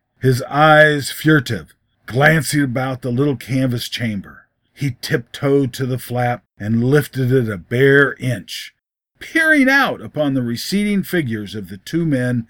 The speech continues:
as they passed beneath a water oak. With no less caution, he crept to the other end of the tent and stepped through the flap into the open. For a moment he stood irresolute, his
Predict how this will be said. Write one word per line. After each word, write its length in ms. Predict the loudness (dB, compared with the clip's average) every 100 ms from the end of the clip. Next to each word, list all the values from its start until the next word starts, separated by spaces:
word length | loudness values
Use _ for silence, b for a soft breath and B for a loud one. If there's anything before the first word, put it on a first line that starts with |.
| -6
as 220 | -6 -4
they 180 | -6 -8
passed 520 | -8 -4 -4 -6 -8
beneath 380 | -6 -4 -4 -4
a 80 |
water 480 | -4 0 -2 -2 -8
oak. 220 | -14 -20 _ _ _ _ -6
With 320 | -4 -4 -2
no 340 | 2 4 6
less 400 | 6 4 4 2
caution, 640 | -8 -4 -2 -2 -6 -12 -20 _
he 160 | -4
crept 360 | -4 -4 -6 -6
to 80 | -6
the 180 | -2 2
other 200 | 2 2
end 200 | 2 2
of 120 | 0
the 100 | -4
tent 360 | -6 -6 -6 -10 -8
and 200 | -6 -6
stepped 480 | -6 4 4 4
through 200 | -4 -4
the 120 | -2 -6
flap 500 | -4 0 0 0 -6
into 260 | -8 -8
the 180 | -4 -2
open. 420 | -4 -6 -12 -20 _ _ _ _ _ _ _ _ _
For 240 | -2 2
a 60 | 4
moment 480 | 4 4 4 0 -6
he 160 | -6
stood 640 | -6 -6 0 2 2 -2 -6 -4
irresolute, 720 | 0 2 2 2 -2 -6 -14 _ _ _ _
his 220 | -12 -10